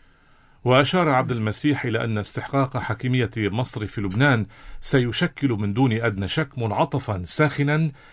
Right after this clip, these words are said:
أمام الاستحقاق الرئاسي، لأنه كلما اقتربنا من نهاية ولاية الحاكم رياض سلامي كلما ازدادت المخاطر الناتجة عن الشغور في موقع رئاسة الجمهورية. فهل سيتعظ حزب الله ويقي لبنان واللبنانيين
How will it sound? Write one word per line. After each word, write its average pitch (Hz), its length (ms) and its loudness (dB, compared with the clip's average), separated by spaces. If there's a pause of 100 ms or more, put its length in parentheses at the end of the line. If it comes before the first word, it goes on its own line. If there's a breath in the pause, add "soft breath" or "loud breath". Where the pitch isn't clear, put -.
(280 loud breath)
أمام 139 360 2
الاستحقاق 107 600 -2
الرئاسي، 117 360 -2
لأنه 104 340 0
كلما 123 420 -2
اقتربنا 110 560 0
من 90 140 -4
نهاية 104 340 -2
ولاية 107 360 0
الحاكم 107 460 -2
رياض 101 180 -2
سلامي 113 500 0 (360 soft breath)
كلما 120 300 4
ازدادت 104 440 2
المخاطر 104 600 -2
الناتجة 104 540 -2 (300 loud breath)
عن 117 140 0
الشغور 127 500 2
في - 160 -6
موقع 101 380 0
رئاسة 120 560 -2
الجمهورية. 98 580 0 (320 soft breath)
فهل 147 320 0
سيتعظ 135 540 0
حزب 110 300 -4
الله 113 320 2 (240 soft breath)
ويقي 110 340 -2
لبنان 127 340 2
واللبنانيين 117 760 2